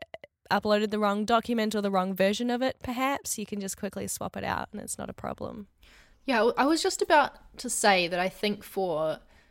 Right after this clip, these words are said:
Speaker 2: single files, it's fine to send in an email. But actually, do you know what? I think if a client is paying you,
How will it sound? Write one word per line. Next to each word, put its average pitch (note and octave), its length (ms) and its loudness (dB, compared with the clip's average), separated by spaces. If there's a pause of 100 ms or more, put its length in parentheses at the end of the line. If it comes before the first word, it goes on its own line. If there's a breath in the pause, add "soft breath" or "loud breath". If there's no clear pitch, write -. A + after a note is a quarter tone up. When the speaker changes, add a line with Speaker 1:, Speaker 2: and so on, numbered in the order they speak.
(580 soft breath)
Speaker 2:
single G#3+ 520 4
files, D3 760 0 (280)
it's - 140 -4
fine F3+ 280 4
to E3 40 -8
send F#3+ 220 -2
in F3 60 -4
an F3 140 -6
email. F3+ 440 -6 (420 loud breath)
But - 400 2 (800 soft breath)
actually, C4+ 440 2
do G#3 140 -6
you A#3+ 60 2
know A3+ 120 2
what? G3 240 2
I A#3 100 2
think A#3 300 -4
if A#3 120 -4
a A#3+ 60 -4
client D4 340 0
is D4+ 120 -6
paying G3 340 0
you, F3+ 400 -8